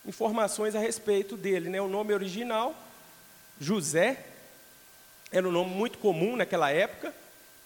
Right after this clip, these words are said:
Ele era levita, segundo informação, e a região que ele era, era de Chipre, como a gente falou aqui.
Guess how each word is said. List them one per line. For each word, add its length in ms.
Ele 220
era 160
levita, 680
segundo 420
informação, 800
e 80
a 20
região 420
que 120
ele 180
era, 160
era 180
de 140
Chipre, 440
como 160
a 40
gente 220
falou 300
aqui. 260